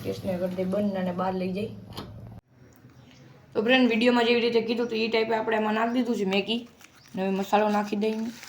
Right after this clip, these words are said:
થોડોક તો મસાલો Dora ગયો છે. એ નાખી દઈ. અને જ્યાં લગીન આ લીટી છે ત્યાં લગીન આપણે, ત્યાં લગીન આપણે પાણી નાખવાનું છે. તો એ પાણી નાખી દઈએ આપણે. પરફેક્ટ પાણી એવું.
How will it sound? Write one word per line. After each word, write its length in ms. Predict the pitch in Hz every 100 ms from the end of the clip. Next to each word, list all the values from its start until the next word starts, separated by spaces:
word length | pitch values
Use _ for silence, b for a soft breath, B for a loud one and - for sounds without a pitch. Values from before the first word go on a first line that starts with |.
| - - - - - - - - - - - - - - - -
થોડોક 260 | - 180 -
તો 80 |
મસાલો 360 | 196 202 202 196
Dora 280 | 180 202 220
ગયો 200 | 185 185
છે. 140 | 190 - - - _ - - - - - -
એ 120 | -
નાખી 300 | 185 190 208
દઈ. 200 | 208 247 - - - - - -
અને 100 | 185
જ્યાં 340 | 202 226 226
લગીન 240 | 226 220 226
આ 40 |
લીટી 460 | 202 170 196 220 226
છે 120 | 254 233 - -
ત્યાં 160 | 220
લગીન 280 | 214 214 214
આપણે, 200 | - 220
ત્યાં 320 | - - 202
લગીન 220 | 208 208
આપણે 140 | 220 214
પાણી 320 | 202 196 190
નાખવાનું 460 | 170 170 175 175 170
છે. 100 | 240 - - _ _ _ - _ -
તો 60 |
એ 80 | 170
પાણી 400 | 170 180 190 196
નાખી 220 | 196 196
દઈએ 140 | 202 202
આપણે. 200 | 208 226 - - - - - - _ _ - - _ _ _ _ _ _ _ _ _ - - _ _ _ _ - - - _ - - _ _ -
પરફેક્ટ 420 | 196 - 214 208
પાણી 300 | - 202 208
એવું. 180 | 220 247